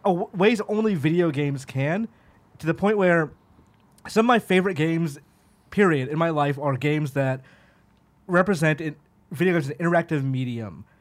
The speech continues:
that a narrative movie could not replicate. So, let, like, say, Shattered Memories, or Silent Hill Shattered Memories is a good example of that. Outer Wilds kinda scratches that same itch of, I'm fascinated by this single concept.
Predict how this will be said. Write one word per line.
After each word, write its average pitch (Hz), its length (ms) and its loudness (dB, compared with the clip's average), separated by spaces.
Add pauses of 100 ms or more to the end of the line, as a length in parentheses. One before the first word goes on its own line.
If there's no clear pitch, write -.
(160)
that 139 480 0 (100)
a 135 520 -4 (200)
narrative 160 540 0
movie 131 340 -2
could 143 220 -8
not 127 180 -6
replicate. 120 420 -12
So, 151 120 -6
let, 135 160 -6 (160)
like, 135 140 -8
say, 123 340 -8
Shattered 147 340 -2
Memories, 127 480 -4
or 139 180 -4
Silent 143 220 -2
Hill 131 60 -2
Shattered 131 160 -6
Memories 123 280 -8
is 131 60 -14
a 135 40 -10
good 127 100 -8
example 117 340 -10
of 101 60 -14
that. 104 200 -12 (400)
Outer 190 200 4
Wilds 165 280 2
kinda 139 180 -6
scratches 127 400 -6
that 117 180 -12
same 123 280 -8
itch - 400 -10 (440)
of, 143 440 0 (800)
I'm 170 200 0
fascinated 156 640 -2
by 135 120 -2
this 123 140 -8
single 123 400 -10
concept. - 540 -18